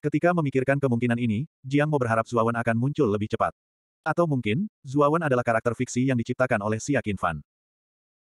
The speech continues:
Saat peringkat pada proyeksi semakin dekat, jumlah alkemis di alun-alun semakin berkurang.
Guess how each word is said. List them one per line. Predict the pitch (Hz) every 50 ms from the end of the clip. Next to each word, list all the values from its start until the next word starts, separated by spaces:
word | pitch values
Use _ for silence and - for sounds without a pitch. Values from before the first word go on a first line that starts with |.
| _ _ _ _ _
Saat | _ - - 139 151 160 -
peringkat | 147 139 131 139
pada | 135 135 127 117 117
proyeksi | 120 117 117 117 - 139 123
semakin | - 120 113 110 127 120
dekat, | 123 123 110 98 - - _ _ _ 143
jumlah | 143 143 151 156
alkemis | 147 131 - 123 113 117 110 -
di | 127 117
alun-alun | 110 117 123 131 135 123
semakin | 113 - 127 110 113 117 - 113
berkurang. | 98 95 98 - 101 92 85 80 73